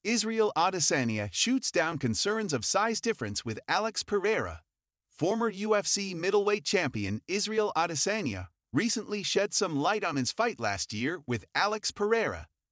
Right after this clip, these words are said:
During a recent interview with Combat T V, Adesanya was questioned on several topics, including how he balanced media obligations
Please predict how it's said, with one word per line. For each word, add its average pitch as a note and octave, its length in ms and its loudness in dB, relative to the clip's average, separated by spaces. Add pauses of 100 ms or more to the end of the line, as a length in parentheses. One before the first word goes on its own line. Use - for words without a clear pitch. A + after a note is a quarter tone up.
(320)
During A3 320 2
a D3 60 2
recent D3+ 420 0
interview G#2 460 -2
with A2+ 220 -4
Combat A#2 420 2
T B2+ 200 0
V, C#3+ 360 -4 (380)
Adesanya F#3 640 2
was A2+ 160 -2
questioned A#2+ 500 0
on C3 140 2
several F#3+ 340 0
topics, F#3 540 -4 (320)
including C#3 520 0
how C3+ 200 2
he D3 140 -4
balanced C#3 440 0
media D3+ 320 2
obligations C3 840 0